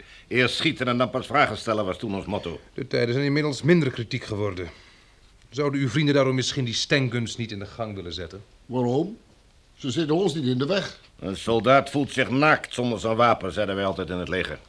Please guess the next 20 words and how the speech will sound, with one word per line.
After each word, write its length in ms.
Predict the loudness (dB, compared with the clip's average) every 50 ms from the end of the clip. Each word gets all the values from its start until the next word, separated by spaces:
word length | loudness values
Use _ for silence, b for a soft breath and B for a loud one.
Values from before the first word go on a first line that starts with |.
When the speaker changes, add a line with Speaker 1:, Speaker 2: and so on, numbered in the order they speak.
| -20 -20 _ _
Speaker 1:
Die 120 | -12 -8 -6
jongens 260 | -4 -2 -2 -2 -2
raken 240 | -2 -2 -2 -4 -4
eraan 160 | -2 -2 -2
gewend. 380 | -2 -2 -2 -2 -4 -4 -8 -18 -20 _ _ _ _ _ _ _ _ -20 _ _ _ _ -20 _ -4
Speaker 2:
Wat 200 | -4 -4 -4 -2
komt 220 | -4 -4 -4 -2
u 80 | -4 -4
doen? 280 | -4 -4 -6 -6 -8 -12 -16 _ b b b b b b b b b b b b b b b b b -14
Speaker 1:
U 360 | -6 -2 0 2 4 4 6
hebt 200 | 6 4 4 4
de 80 | 4 4
leiding 360 | 6 8 8 8 8 6 4
hier, 240 | 4 4 4 4 2
als 140 | 0 0 -2
ik 80 | -4
het 120 | -6 -6 -4
goed 160 | -4 -4 -4
begrepen 380 | -2 -4 0 -2 -2 0 0 -2
heb. 140 | -2 -4